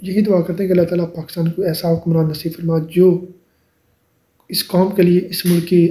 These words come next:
अजीज़ के लिए फ़ायदा मंद हो। हमें इमरान खान, नवाज शरीफ, बिलावल भुट्टो कोई भी नहीं चाहिए।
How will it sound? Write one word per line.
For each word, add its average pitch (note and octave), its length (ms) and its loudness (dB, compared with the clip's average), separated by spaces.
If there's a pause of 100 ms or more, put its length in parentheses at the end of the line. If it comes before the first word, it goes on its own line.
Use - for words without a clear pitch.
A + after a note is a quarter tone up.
(140)
अजीज़ E3+ 280 0
के E3 120 -4
लिए E3 220 4 (500)
फ़ायदा D#3 280 -6
मंद D3+ 220 -8
हो। D#3 140 -14 (400)
हमें F3 120 2
इमरान F#3 340 4
खान, F#3 200 0
नवाज F3 280 4
शरीफ, G3 380 0 (680)
बिलावल F3 440 4
भुट्टो F#3 300 0
कोई G3+ 180 6
भी A#3 80 6
नहीं F#3 100 4
चाहिए। C#3+ 380 -2